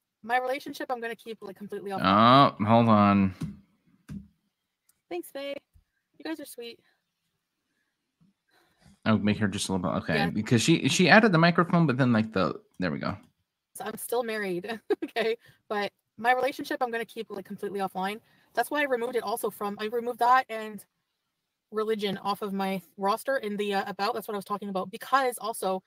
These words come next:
Speaker 1: mainly, you know, I, like, my channel, Foodie Beauty, I didn't want it to be about those things. I wanted it to just be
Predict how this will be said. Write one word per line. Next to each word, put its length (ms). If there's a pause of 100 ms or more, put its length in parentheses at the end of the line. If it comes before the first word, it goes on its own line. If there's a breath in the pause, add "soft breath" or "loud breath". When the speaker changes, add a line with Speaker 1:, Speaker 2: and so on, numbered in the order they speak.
(300)
Speaker 1:
mainly, 460 (460 soft breath)
you 120
know, 100
I, 140 (320)
like, 180
my 140
channel, 500 (400)
Foodie 180
Beauty, 380
I 60
didn't 120
want 140
it 40
to 40
be 60
about 220
those 180
things. 260
I 60
wanted 260
it 140
to 100
just 160
be 240